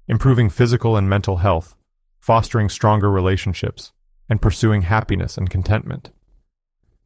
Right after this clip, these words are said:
To examine how we can leverage technology for personal growth, we'll look at these dimensions one by one.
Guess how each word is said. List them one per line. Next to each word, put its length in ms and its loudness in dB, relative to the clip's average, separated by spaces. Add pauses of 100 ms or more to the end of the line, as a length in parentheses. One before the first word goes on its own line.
(180)
To 80 2
examine 360 2
how 180 4
we 100 2
can 200 0
leverage 340 2
technology 560 0
for 140 -4
personal 400 0
growth, 480 0
we'll 180 0
look 160 0
at 80 -2
these 200 0
dimensions 520 -2
one 220 0
by 120 2
one. 360 -4